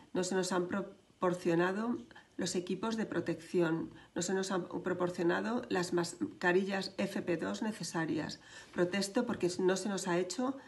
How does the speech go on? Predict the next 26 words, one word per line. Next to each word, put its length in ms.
serologías. 1040
Y 160
esto 480
no 280
es 240
solo 300
por 160
nosotros, 680
sino 480
por 180
los 380
que, 180
pacientes 680
que 100
atendemos 680
y 60
por 140
nuestras 320
propias 420
familias. 640
Han 140
muerto 260
muchos 220
familiares 560
de 100
médicos. 600